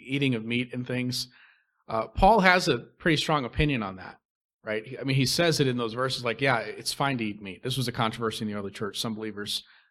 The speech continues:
felt guilty about eating this meat that was previously offered to idols. And Paul says, "Well, idols aren't real. The meat's fine. Go ahead and eat it."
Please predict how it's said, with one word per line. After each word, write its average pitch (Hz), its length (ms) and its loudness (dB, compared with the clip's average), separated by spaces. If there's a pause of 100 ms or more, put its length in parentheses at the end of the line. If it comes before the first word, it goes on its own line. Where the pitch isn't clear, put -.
(160)
felt 123 440 0
guilty 120 480 0
about 104 300 -2
eating 117 220 0
this 104 180 -6
meat 113 180 -4
that 113 100 -6
was - 100 -16
previously 110 520 -6
offered 101 260 -4
to 95 60 -6
idols. 101 400 -4 (460)
And 131 100 -6
Paul 170 160 8
says, 143 240 6
"Well, 135 120 4
idols 143 360 4
aren't 123 200 2 (260)
real. 110 380 0
The 104 120 -6
meat's 120 260 0
fine. 107 300 -2
Go 117 80 -2
ahead 110 200 -4
and 110 80 -6
eat 131 140 -2
it." 98 220 -2